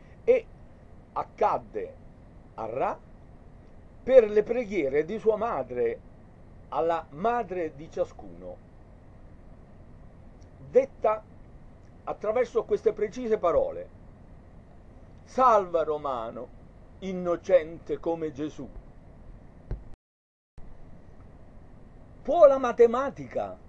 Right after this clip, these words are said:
dimostrare un possibile ritorno di Gesù proprio l'esatto giorno della tua nascita? Ebbene, per Romano sì.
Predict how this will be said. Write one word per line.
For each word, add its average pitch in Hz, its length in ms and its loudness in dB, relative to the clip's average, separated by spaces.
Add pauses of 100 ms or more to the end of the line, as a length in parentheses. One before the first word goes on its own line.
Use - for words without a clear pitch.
(160)
dimostrare 220 800 0
un 165 100 -2
possibile 208 480 0
ritorno 196 380 4
di 165 120 -8
Gesù 165 300 -4
proprio 180 440 4
l'esatto 151 420 -2
giorno 165 260 2
della 131 220 4
tua 123 160 -6
nascita? 139 580 -6 (480)
Ebbene, 185 340 0
per 170 160 6
Romano 196 380 -4
sì. 202 260 -14